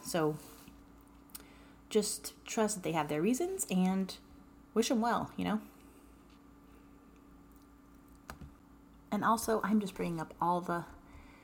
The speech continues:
not cliche, but I'm just bringing up all the, all the old time sayings. Um, but this one is true too. Like, you know, be the friend that you wanna have. Like, would you want a friend that reaches out and remembers your birthday, which I have missed that. I've missed birthdays a lot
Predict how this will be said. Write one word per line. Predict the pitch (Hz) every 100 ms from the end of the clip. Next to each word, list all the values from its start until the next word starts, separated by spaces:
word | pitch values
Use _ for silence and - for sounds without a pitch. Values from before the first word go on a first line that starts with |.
| - - -
not | 233 -
cliche, | 170 151 - 147
but | 151
I'm |
just | 175 180
bringing | 180 170
up | 156
all | 156 156
the, | 156 151 - - - - -
all | 208
the | 190
old | - -
time | 151 156
sayings. | - - 147 180 -
Um, | 180 170 170 175 - - - - - - - - - - - - - - 214 - -
but | 269
this | 311
one | 339
is | 320 -
true | 294
too. | 269 302 185 175
Like, | 180 175 - - - - - -
you | 233
know, | 208 196 185 -
be | 247
the | 233
friend | 226 202
that | 190
you | 175
wanna | 170 165
have. | - - - - - - - -
Like, | 160 - -
would | 160 180
you |
want | 226
a | 226
friend | 226 220
that | 208
reaches | 180 185
out | 196 190 196
and | - 156 165 - - - - - - - - -
remembers | 170 175 180
your | 175
birthday, | 180 185 180
which | 165
I | -
have | 156 156
missed | 156 147
that. | 160 151
I've | 156 156
missed | 151
birthdays | 156 147 -
a |
lot | 131 123